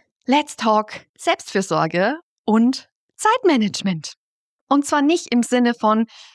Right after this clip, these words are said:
„Steh um vier Uhr dreißig auf und dann machst du erstmal sechzig Minuten Yoga und dann journalst du für eine halbe Stunde und dann setzt du dich an deinen ersten Task,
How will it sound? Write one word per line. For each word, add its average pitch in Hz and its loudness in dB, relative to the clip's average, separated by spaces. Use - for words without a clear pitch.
„Steh - 0
um 262 2
vier 294 0
Uhr 294 2
dreißig 247 -4
auf 254 -2
und 226 2
dann 247 0
machst 254 -4
du - -6
erstmal 240 -2
sechzig 262 -6
Minuten 254 4
Yoga 220 0
und 226 -2
dann 247 2
journalst 269 0
du 220 0
für 220 0
eine 208 0
halbe 196 -2
Stunde 196 0
und 226 0
dann 254 2
setzt 262 -2
du 269 -2
dich 254 -2
an 240 0
deinen 233 0
ersten 214 -4
Task, 240 0